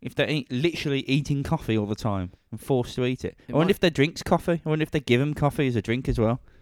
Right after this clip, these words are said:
Speaker 2: Yeah. I don't think it affects, I don't, I don't know, because I don't think it would affect them the same way. Maybe it doesn't.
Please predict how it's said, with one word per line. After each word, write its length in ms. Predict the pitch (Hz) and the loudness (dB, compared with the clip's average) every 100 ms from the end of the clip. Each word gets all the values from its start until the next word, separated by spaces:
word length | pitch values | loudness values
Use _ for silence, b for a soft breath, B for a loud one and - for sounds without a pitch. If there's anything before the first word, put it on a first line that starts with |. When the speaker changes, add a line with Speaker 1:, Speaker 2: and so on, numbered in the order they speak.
| 156 - | -18 -12
Speaker 2:
Yeah. 200 | 123 - _ _ _ - | -10 -12 _ _ _ -10
I 80 | 151 | -4
don't 160 | 202 254 | -2 -2
think 140 | 180 | -4
it 40 | 117 | -6
affects, 400 | - 127 - - - | -8 -10 -10 -10 -8
I 80 | |
don't, 140 | 147 - - | -8 -8 -8
I 80 | 160 | -6
don't 180 | 196 170 | -4 -4
know, 140 | 196 | -6
because 460 | 190 - 165 - - _ _ _ _ _ - | -8 -8 -8 -10 -18 _ _ _ _ _ -12
I 80 | 151 | -8
don't 180 | 185 170 | -8 -8
think 220 | 160 - | -10 -10
it 120 | 67 | -14
would 120 | 101 | -16
affect 300 | 139 - 104 | -14 -12 -10
them 160 | 110 98 | -10 -12
the 60 | |
same 260 | 92 104 95 | -10 -10 -10
way. 340 | 98 76 64 - | -10 -14 -18 -14
Maybe 300 | 123 117 98 | -10 -10 -10
it 40 | |
doesn't. 360 | - 143 127 | -10 -10 -12